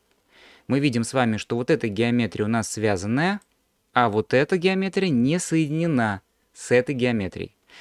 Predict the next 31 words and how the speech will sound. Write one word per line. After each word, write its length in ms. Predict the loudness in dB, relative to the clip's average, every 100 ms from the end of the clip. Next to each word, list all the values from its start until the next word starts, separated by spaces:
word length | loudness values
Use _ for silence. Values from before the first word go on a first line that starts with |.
| -4
но 120 | -2
при 160 | 2 2
этом 240 | 2 0
мы 100 | 0
работаем 480 | 0 0 -2 -2 -4
в 80 | -4
пределах 500 | -6 0 2 2 0
одного 400 | -4 -2 0 0
объекта. 480 | 0 -4 -6 -10 -16 _ _ _ _ _ -20 -20 -16 -2
Поэтому 280 | 0 2 2
обратите 300 | 2 0 -4
тоже 240 | 0 0
внимание 520 | 0 0 2 2 0
на 260 | 0 0 0
вот 220 | -2 -2
эти 300 | -4 -4 -6 -6
дополнительные 920 | -6 -2 0 0 0 -2 -2 0 -2 -4
пункты 380 | -6 -4 -4 -4
и 20 |
настройки, 560 | -4 -6 -4 0 0 -2
которые 480 | -6 -4 -2 -2 -2
здесь 200 | -4 -6
предусмотрены. 800 | -8 -8 -6 -8 -8 -12 -14 -18 _ _ -20 -20 -20 -12 -2
Но 300 | 0 0 -2 _ _ _ _ -2
не 140 | 0
забывайте, 500 | 2 0 2 0 -2
что 240 | -6 -4 -4
здесь 340 | -2 -2 -2
есть 160 | -4 -4
ещё 300 | -2 4 4
один 380 | 4 -2 -6